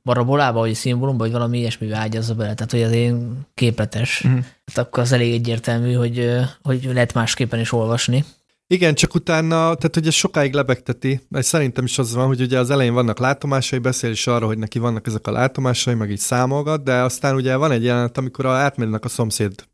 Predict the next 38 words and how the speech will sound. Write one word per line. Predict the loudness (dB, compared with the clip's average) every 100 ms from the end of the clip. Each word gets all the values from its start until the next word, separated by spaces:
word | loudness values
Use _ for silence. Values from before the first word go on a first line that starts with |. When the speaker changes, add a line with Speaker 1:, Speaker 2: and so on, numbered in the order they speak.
| _ _
Speaker 3:
szomszédokhoz | 0 2 2 0 -4 2
a, | 2 2 -4
a | -4 -2
Speaker 2:
Igen. | 0
Speaker 3:
két | 2 2
bigott | 0 0 -2 -4 _ _ -2
nőhöz, | 2 2 2
és | 0
ott | 0 0
egyértelmű, | 0 0 0 0
hogy | 2
látják | 0 0 -4 -2
a |
dzsint, | -4 -2 -2 -4 -6
meg | -4 -2
a, | 0 -2 -6 _ _
a | -4
cuccot, | 0 0 2 0 2
és | -2 -2 0
szerintem | 0 2 2
ezzel | 2 2
így | 2 0
kiölte | 0 0 0 -2 0 0 -4 -12 _
ezt | -2 -2
a | -2
fajta | 0 0 0
rejtélyességet | 0 0 0 -2 0 -2 -2 -4 -6
a |
filmből, | -4 -2 0 0 0 -4 _
de | -2 2 2 -2 _ _
nyilván | 2 4 6
ez, | 4 0 -4 -14 _ -4
ez | 0 2
értelmezés | 2 2 0 2 -2 -2
kérdése, | -2 0 -2 -2
persze, | 0 2 0 0
tehát | -2 -2
most | -8